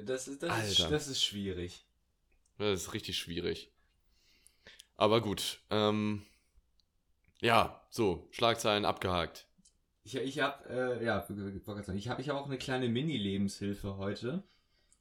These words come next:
Speaker 1: Äh, ist etwas speziell, kommt aber, äh, aus dem Leben.
Speaker 2: Aus dem Leben.
Speaker 1: Aus dem
Speaker 2: So eine, so eine
Speaker 1: Leben.
Speaker 2: Baby-Mene-Lebenshilfe.
Speaker 1: <laughs> Kleine Baby-Lebenshilfe.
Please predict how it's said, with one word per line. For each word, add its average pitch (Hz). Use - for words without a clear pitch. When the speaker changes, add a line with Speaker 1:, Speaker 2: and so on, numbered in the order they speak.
Speaker 1:
Äh, 120
ist 135
etwas 147
speziell, 139
kommt 143
aber, 117
äh, 117
aus 113
dem 127
Leben. 120
Speaker 2:
Aus 107
dem 123
Leben. 107
Speaker 1:
Aus 143
dem 151
Speaker 2:
So 131
eine, 110
so 117
eine 95
Speaker 1:
Leben. 80
Speaker 2:
Baby-Mene-Lebenshilfe. 90
Speaker 1:
<laughs> -
Kleine 143
Baby-Lebenshilfe. 101